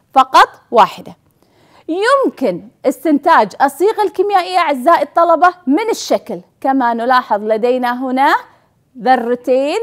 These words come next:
مرسومين من الهيدروجين وذرة واحدة من الأكسجين، ويمكن من خلال الرسم استنتاج الصيغة الكيميائية لمركب الماء وهي إتش تو،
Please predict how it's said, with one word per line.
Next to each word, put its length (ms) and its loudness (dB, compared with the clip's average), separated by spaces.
مرسومين 640 0
من 140 0
الهيدروجين 760 -2
وذرة 440 2
واحدة 600 2
من 360 4
الأكسجين، 680 0
ويمكن 560 2
من 100 -2
خلال 420 0
الرسم 420 2
استنتاج 840 0
الصيغة 440 -2
الكيميائية 640 0
لمركب 580 -2
الماء 380 0
وهي 420 0
إتش 600 4
تو، 300 4